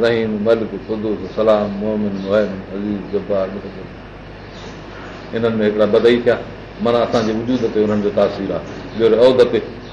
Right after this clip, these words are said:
ڪيترا اهڙا آهن، جيڪي بدء عود ٻنهي ۾، جيئن الله تعاليٰ جو رحمان جو اسم ايئن آهي، قابض ۽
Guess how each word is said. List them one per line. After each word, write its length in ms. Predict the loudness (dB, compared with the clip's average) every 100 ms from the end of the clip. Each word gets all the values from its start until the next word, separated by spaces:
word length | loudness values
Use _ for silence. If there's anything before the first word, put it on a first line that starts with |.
| -16 -18 -8 -2 0 0 -4 2
ڪيترا 280 | 6 6
اهڙا 220 | 8 8 8
آهن، 100 | 4
جيڪي 160 | 0 0 4
بدء 160 | 6 6
عود 240 | 6 2 -2
ٻنهي ۾، 180 | -4 -4 -4 -6 -12 -16 -16 -14 -6
جيئن 100 | 0
الله 140 | 4 4
تعاليٰ 200 | 4 2 2
جو 60 | 4
رحمان 320 | 4 4 0 -2 -4
جو 40 |
اسم 200 | -6 -6
ايئن 280 | -4 0 2
آهي، 220 | 2 0 -2 -10 -16 -18 -18 -18 -14 -10 -8 -10 -12 -14 -14 -16 -16 -16 -16 -16 -16 -16 -16 -16 -16 -16 -16 -16 -16 -18 -12 -4 6
قابض ۽ 360 | 6 6 4